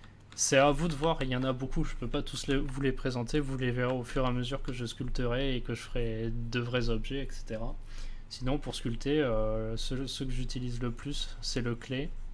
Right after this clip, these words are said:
par exemple. Comme ça, ça fait un peu, ça fait un peu dégueulasse, mais, euh,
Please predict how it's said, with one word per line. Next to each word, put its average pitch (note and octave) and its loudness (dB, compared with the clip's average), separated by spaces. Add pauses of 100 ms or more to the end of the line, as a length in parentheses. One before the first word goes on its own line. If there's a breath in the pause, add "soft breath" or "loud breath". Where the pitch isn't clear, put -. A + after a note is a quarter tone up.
(100)
par A2 0
exemple. A#2 -6 (1200)
Comme B2 -2
ça, D3+ 0
ça C3 -2
fait B2+ -4
un A#2+ -2
peu, B2+ -2
ça - -4
fait - -4
un D#3+ 2
peu E3 0
dégueulasse, C#3 0
mais, A#2 0
euh, A2+ 0